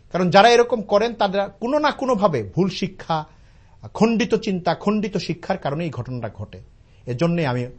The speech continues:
অনুরোধ করব, আমাদের নিম্নবিত্ত, উচ্চবিত্ত, নগর, গ্রাম, সব জায়গায় যারা অভিভাবক রয়েছি,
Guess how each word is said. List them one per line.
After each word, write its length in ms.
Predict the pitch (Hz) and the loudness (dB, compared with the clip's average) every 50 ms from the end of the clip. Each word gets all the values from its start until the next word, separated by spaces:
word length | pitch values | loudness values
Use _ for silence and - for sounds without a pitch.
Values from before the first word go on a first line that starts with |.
| - - - | -20 -8 -2
অনুরোধ 320 | 135 165 185 240 233 - - | 2 2 2 2 0 -2 -4
করব, 340 | - 131 107 98 98 92 - - - - - - - - - | -2 -2 -2 -2 -6 -10 -10 -14 -20 -20 -20 -20 -20 -20 -12
আমাদের 300 | - 123 131 131 123 123 | -8 -6 -4 -4 -4 -4
নিম্নবিত্ত, 680 | 117 123 143 151 147 143 139 135 123 120 - - - 135 | -2 -2 -2 -2 -2 -2 -2 -4 -4 -6 -8 -8 -8 -6
উচ্চবিত্ত, 640 | 127 127 127 - - 147 123 120 113 - - - 123 | -6 -6 -6 -6 -6 -6 -4 -6 -8 -10 -10 -10 -10
নগর, 580 | 113 113 110 107 120 123 110 127 123 120 113 | -8 -6 -4 -4 -4 -2 -2 -2 -2 -2 -2
গ্রাম, 360 | 95 87 113 120 117 117 107 | -4 -4 -4 -2 -2 -2 -4
সব 260 | 104 - - 160 143 123 | -8 -8 -8 -8 -6 -4
জায়গায় 420 | - 120 113 104 110 104 101 101 | -4 -4 -4 -4 -6 -10 -10 -10
যারা 200 | 95 123 117 120 | -8 -6 -6 -6
অভিভাবক 540 | 123 113 127 143 151 139 123 120 - - - | -4 -4 -2 0 0 0 -2 -4 -8 -8 -8
রয়েছি, 380 | 104 101 95 - - - 170 | -8 -8 -8 -10 -12 -14 -14